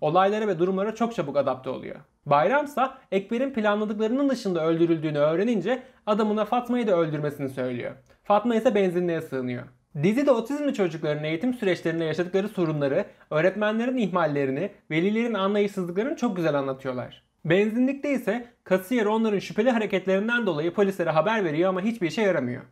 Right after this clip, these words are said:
Oradan zorla çıktıktan sonra ormanda bir kovalamaca başlıyor.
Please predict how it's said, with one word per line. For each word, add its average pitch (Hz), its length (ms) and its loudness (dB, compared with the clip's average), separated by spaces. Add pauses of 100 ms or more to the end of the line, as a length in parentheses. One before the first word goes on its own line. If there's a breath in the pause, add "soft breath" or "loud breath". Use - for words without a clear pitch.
(140)
Oradan 220 360 2
zorla 208 340 0
çıktıktan 220 460 -4
sonra 143 220 -2
ormanda 190 400 2
bir 240 100 -4
kovalamaca 175 460 2
başlıyor. 131 380 -4